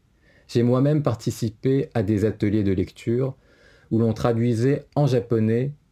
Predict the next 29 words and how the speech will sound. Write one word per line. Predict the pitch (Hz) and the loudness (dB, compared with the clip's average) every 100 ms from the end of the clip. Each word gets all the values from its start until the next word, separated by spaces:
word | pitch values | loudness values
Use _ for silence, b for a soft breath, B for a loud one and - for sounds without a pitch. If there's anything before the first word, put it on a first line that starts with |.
| _ _ - | _ _ -4
des | 101 | -2
textes | - 120 - - | 0 -2 -2 -4
de | 98 | -2
philosophie | 101 95 101 98 - 123 | -2 0 0 0 0 0
allemande. | 98 92 87 95 107 113 - _ _ _ _ _ _ _ b b b - | 0 0 -2 -4 -10 -14 -18 _ _ _ _ _ _ _ b b b -2
La | 110 | -2
traduction | - 110 104 - - 131 139 135 | 0 0 0 -4 -4 0 0 0
est | 107 | 0
d'ailleurs | 101 98 104 117 104 87 - _ _ _ | 2 2 2 2 0 -2 -8 _ _ _
la | 98 95 | -2 0
rencontre | 92 110 107 127 113 90 - - _ _ _ | 2 0 0 -2 -2 -2 -8 -20 _ _ _
entre | - 98 104 | -6 -4 -2
des | 101 | -2
communautés | - 104 104 104 110 107 | 0 0 2 0 0 0
linguistiques | 104 101 98 - 113 101 | 2 0 -2 -2 -4 -2
différentes, | 95 98 117 92 90 85 - - - _ b b b b | -2 -2 0 0 0 -4 -10 -20 -20 _ b b b b
mais | 117 123 113 | 0 2 2
en | |
même | 113 110 107 | 2 2 0
temps | 110 143 | 0 0
l'acte | 139 123 143 147 - | 2 0 -2 -4 -2
même | 120 117 160 143 98 90 - _ _ _ _ _ | 0 2 2 2 2 0 -4 _ _ _ _ _
où | 117 | 0
l'on | 107 101 | 2 0
cherche | - 120 123 - - - | -2 -2 -2 -6 -14 -6
et | 104 | -4
trouve | 92 - 120 110 | -4 -2 0 0
du | 95 104 | -2 -2
commun | 101 - 127 110 104 127 | -2 0 2 2 0 -2